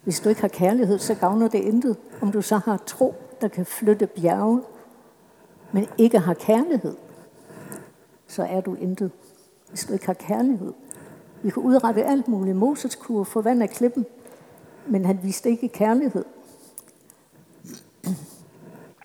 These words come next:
Så hvis vi ikke har kærlighed, så er vi intet.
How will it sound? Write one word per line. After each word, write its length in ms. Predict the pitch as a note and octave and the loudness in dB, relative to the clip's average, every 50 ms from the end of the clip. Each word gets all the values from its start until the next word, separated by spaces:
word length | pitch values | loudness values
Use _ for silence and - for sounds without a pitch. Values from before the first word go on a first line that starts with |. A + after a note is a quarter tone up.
| _ _ _ _ - - - - - - _ - - - - - | _ _ _ _ -20 -20 -20 -20 -20 -20 _ -20 -18 -18 -16 -12
Så 140 | - - A3 | -4 -2 2
hvis 220 | G3+ A3+ G3+ - | 2 2 2 4
vi 60 | - B3 | 4 2
ikke 120 | C4 - | 2 4
har 80 | B3+ A#3+ | 2 0
kærlighed, 520 | - - A3 A3+ C4 C#4+ B3 G#3 G#3+ E3+ | 4 4 4 4 6 4 4 4 4 2
så 120 | - - | 0 -2
er 40 | G#3+ | -2
vi 100 | G3 G3 | -2 0
intet. 360 | - - C4 D#4 F4 F#4+ C4 | 2 4 4 4 4 4 2